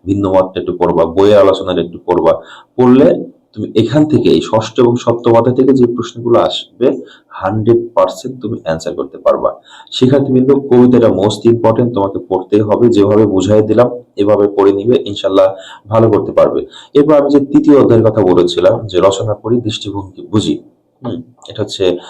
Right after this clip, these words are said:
রচনার যে তথ্য বিশ্লেষণ আছে, এই যে প্রয়োগিক লেখা, বিবরণমূলক রচনা, তথ্যমূলক রচনা, এগুলো just একবার করে পড়লেই তুমি এখন লিখতে পারবা, ওকে? তারপরে তুমি, আমি যেতে বলেছিলাম তোমাকে প্রথম ও দ্বিতীয় অধ্যায় এই পর্যন্ত, এখানে কয়েকটা গল্প আছে,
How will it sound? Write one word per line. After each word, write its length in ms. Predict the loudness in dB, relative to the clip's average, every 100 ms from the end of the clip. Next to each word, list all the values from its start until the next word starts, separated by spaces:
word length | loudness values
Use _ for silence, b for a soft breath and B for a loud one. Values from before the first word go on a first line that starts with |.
| B B
রচনার 400 | 0 0 2 0
যে 240 | 2 0 0
তথ্য 260 | -4 -2
বিশ্লেষণ 400 | -4 -4 -8 -4
আছে, 280 | -2 -4 -4
এই 140 | -2 0
যে 200 | -2 -6 B -2
প্রয়োগিক 360 | 0 0 0
লেখা, 360 | 0 0 0 -2
বিবরণমূলক 520 | 0 0 0 0 0
রচনা, 420 | 0 0 -2 -6
তথ্যমূলক 640 | -4 -6 -8 -10 -10 -8 -8
রচনা, 260 | -8 -12
এগুলো 240 | -4 0 2
just 240 | 2 0
একবার 260 | -2 0 0
করে 160 | 0
পড়লেই 400 | 0 2 2 2 B B B
তুমি 140 | -8 -6
এখন 240 | -4 -4
লিখতে 280 | -4 -4 -8
পারবা, 440 | -2 -2 0 -6 -8
ওকে? 300 | -10 -4 -4 -6 B B
তারপরে 480 | -2 -2 0 2 2
তুমি, 320 | 0 -2 -4 -6
আমি 180 | -8 -6
যেতে 220 | -2 0
বলেছিলাম 440 | 2 0 -2 -6
তোমাকে 340 | -4 -4 -4 -4
প্রথম 380 | -6 -8 -8 -6
ও 100 | -8
দ্বিতীয় 280 | -6 -2
অধ্যায় 400 | -2 -2 -4 -6 -4
এই 140 | -8
পর্যন্ত, 480 | -6 -6 -6 -10 -12 -10
এখানে 240 | -6 -6 -2
কয়েকটা 220 | -2 -2
গল্প 360 | -2 0 0 2
আছে, 380 | 0 0 -10